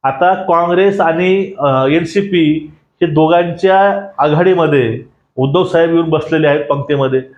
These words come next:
मग जे यांचे मतदारसंघ असतील, त्यामध्ये पॉवर ही निश्चितच काँग्रेसची असणार आहे. मग अशा वेळेस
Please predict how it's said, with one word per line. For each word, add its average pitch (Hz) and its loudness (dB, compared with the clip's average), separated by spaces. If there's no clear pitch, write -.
मग 190 0
जे 196 4
यांचे 196 0
मतदारसंघ 208 0
असतील, 208 0
त्यामध्ये 190 2
पॉवर 196 0
ही 202 -4
निश्चितच 208 -4
काँग्रेसची 202 0
असणार 190 0
आहे. 196 0
मग 196 0
अशा 165 2
वेळेस 214 0